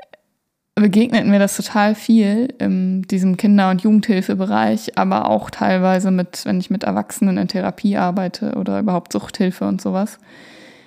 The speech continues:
Ähm, diese Resignation von wegen, mein Leben hat ja kein-, keinen Sinn oder kein-, kein-, keine Perspektive mehr, weil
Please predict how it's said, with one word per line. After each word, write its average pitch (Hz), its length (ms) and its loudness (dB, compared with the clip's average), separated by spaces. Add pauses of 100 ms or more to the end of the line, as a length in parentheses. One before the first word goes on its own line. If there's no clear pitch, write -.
(380)
Ähm, 185 520 2 (1700)
diese 196 420 4
Resignation 202 1120 2
von 196 220 0
wegen, 190 540 2 (100)
mein 190 420 0
Leben 196 380 4
hat 202 160 -2
ja 202 200 2
kein-, 190 580 -2
keinen 185 320 0
Sinn 202 300 4
oder 185 260 2
kein-, 185 480 -2
kein-, 180 520 -2 (280)
keine 196 180 2
Perspektive 208 720 2
mehr, 233 460 4
weil 185 400 2